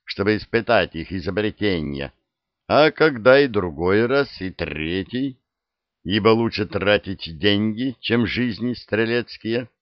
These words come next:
Третьим, что уже более зависит от армии, является обученность. Каждый начальник воинский,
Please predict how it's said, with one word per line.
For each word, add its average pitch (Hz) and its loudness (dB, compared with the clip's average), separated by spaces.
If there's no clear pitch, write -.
Третьим, 110 0
что 107 4
уже 107 0
более 95 2
зависит 85 -8
от - -12
армии, 95 0
является 139 2
обученность. - -4
Каждый 104 4
начальник 101 0
воинский, 123 -4